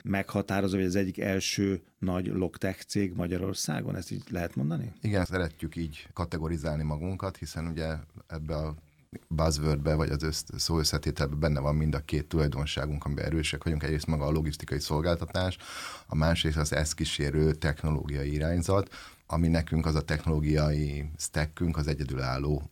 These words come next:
Speaker 2: nem csak Magyarországon, nem csak Európában, hanem akár a világon is, amit a mi rendszerünk tud más csomagautomatás rendszerekhez képest.
Speaker 1: Az előbb, ö, említette az egymilliós csomagot. Hány automata van?
Speaker 2: Most azt hiszem, jelenleg négyszázharminc csomagautomata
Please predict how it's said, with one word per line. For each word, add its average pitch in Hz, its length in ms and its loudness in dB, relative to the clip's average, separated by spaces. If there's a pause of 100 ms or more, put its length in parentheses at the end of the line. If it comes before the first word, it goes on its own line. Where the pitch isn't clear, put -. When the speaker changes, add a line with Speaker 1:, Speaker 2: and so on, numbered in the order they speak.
(220)
Speaker 2:
nem 76 260 2
csak - 160 -4
Magyarországon, 78 480 2
nem 71 100 2
csak 71 140 -4
Európában, 76 520 2
hanem 76 240 2
akár 71 400 -4
a 71 100 -2
világon 69 420 -2
is, 76 180 -2
amit 76 360 -2
a 71 180 -4
mi 73 280 -2
rendszerünk 71 500 -4
tud 78 280 -2
más 69 420 -2
csomagautomatás 71 760 -4
rendszerekhez 73 520 -6
képest. - 520 -10 (560)
Speaker 1:
Az 95 140 -4
előbb, 104 300 -2
ö, 107 200 -4 (200)
említette 98 540 -4
az 87 140 -2
egymilliós 92 600 -2
csomagot. 98 600 -2 (100)
Hány 110 280 -2
automata 90 640 -6
van? 95 200 -8 (640)
Speaker 2:
Most 85 320 -6
azt 78 200 -6
hiszem, 82 200 -6
jelenleg 78 340 -4
négyszázharminc 76 920 -6
csomagautomata 76 1000 -10